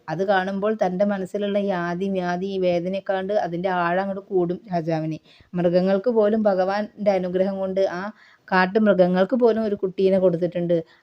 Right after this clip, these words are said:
അത്ര പോലും എൻ്റെ അടുത്ത് അല്ലെങ്കിൽ എൻ്റെ, എൻ്റെ ഭാര്യയുടെ അടുത്ത് ഭഗവാൻ കനിയണില്ലല്ലോ എന്നുള്ളൊരു വിഷമം അദ്ദേഹത്തെ വളരെയധികം വിഷമിപ്പിച്ചു. അങ്ങനെ ദിവസങ്ങളോളം അങ്ങനെ അലഞ്ഞു തിരിഞ്ഞ് നടന്ന അദ്ദേഹത്തിനാണെങ്കിൽ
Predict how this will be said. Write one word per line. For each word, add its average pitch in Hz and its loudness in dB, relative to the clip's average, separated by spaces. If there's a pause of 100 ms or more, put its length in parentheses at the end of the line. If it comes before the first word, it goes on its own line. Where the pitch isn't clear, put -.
അത്ര 196 -2
പോലും 214 2
എൻ്റെ 185 0
അടുത്ത് 190 -4
അല്ലെങ്കിൽ 175 -4
എൻ്റെ, 170 -4
എൻ്റെ 208 2
ഭാര്യയുടെ 175 0
അടുത്ത് 180 -4
ഭഗവാൻ 175 -4
കനിയണില്ലല്ലോ 170 0 (340)
എന്നുള്ളൊരു 185 -2
വിഷമം 180 -2
അദ്ദേഹത്തെ 165 -2
വളരെയധികം 180 2 (120)
വിഷമിപ്പിച്ചു. 156 -8 (1300)
അങ്ങനെ 180 2
ദിവസങ്ങളോളം 190 8
അങ്ങനെ 202 2
അലഞ്ഞു 180 4
തിരിഞ്ഞ് 190 2
നടന്ന 170 0
അദ്ദേഹത്തിനാണെങ്കിൽ 180 -4